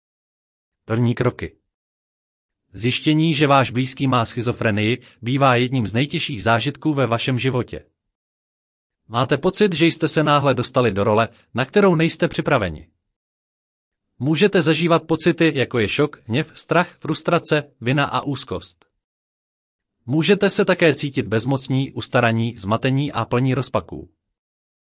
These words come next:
Je důležité mít na paměti, že jsme v chápání schizofrenie ušli velmi dlouhou cestu. Dnes se správnou léčbou a podporou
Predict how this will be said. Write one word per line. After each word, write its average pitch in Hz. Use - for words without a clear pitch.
Je 110
důležité 147
mít 143
na 117
paměti, 139
že 131
jsme 113
v 90
chápání 120
schizofrenie 147
ušli 127
velmi 160
dlouhou 151
cestu. -
Dnes 160
se 151
správnou 151
léčbou 139
a 104
podporou 143